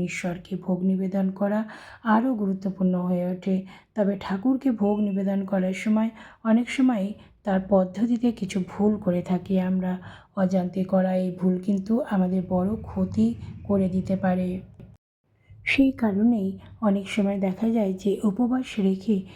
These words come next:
পুজো অর্চনা করেও তার পুরোপুরি ফল পাওয়া যায় না। প্রসাদ রাখার স্থান কীরকম হবে? ঠাকুরকে ভোগ নিবেদন করার পর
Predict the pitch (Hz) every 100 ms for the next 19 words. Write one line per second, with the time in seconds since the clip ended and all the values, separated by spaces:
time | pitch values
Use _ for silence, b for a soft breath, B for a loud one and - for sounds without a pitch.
0 | B B - 240 240 262 185 - 202 208
1 | 214 - 196 214 185 180 B B - 190
2 | 190 214 214 240 226 180 190 190 190 185
3 | 220 220 B _ - 190 185 180 185 175
4 | 185 180 180 - _ _ _ _ B B
5 | B _ 269 262 - 302 302 208 196 190
6 | 254 - - 196 220 240 208 185 185 185
7 | 185 185 185 185 B B B - 233 226
8 | 285 277 294 - 220 220 233 196 190 190
9 | 190 190 190 185 185 190